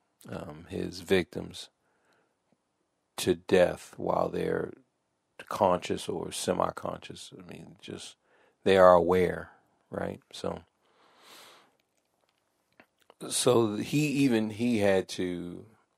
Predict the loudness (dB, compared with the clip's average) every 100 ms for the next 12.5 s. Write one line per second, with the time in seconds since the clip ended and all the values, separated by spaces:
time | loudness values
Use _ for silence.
0 | _ -8 -8 -12 -20 _ _ _ _ _
1 | _ _ _ _ _ _ -12 -2 0 2
2 | 0 2 2 0 -6 -10 -12 -14 -14 _
3 | _ _ _ _ -10 -6 -4 -4 -4 -4
4 | 0 2 2 0 -6 -14 -16 _ _ _
5 | _ _ _ _ _ _ _ _ _ -2
6 | 2 4 2 -2 _ _ _ _ _ _
7 | _ _ _ _ -2 4 6 4 4 6
8 | 6 6 4 0 0 0 2 2 0 -6
9 | -18 -18 -20 -12 -6 -4 0 2 0 -2
10 | -6 -12 -12 _ _ _ _ _ _ _
11 | _ _ _ _ _ -10 -8 -6 0 2
12 | 4 2 0 -6 -14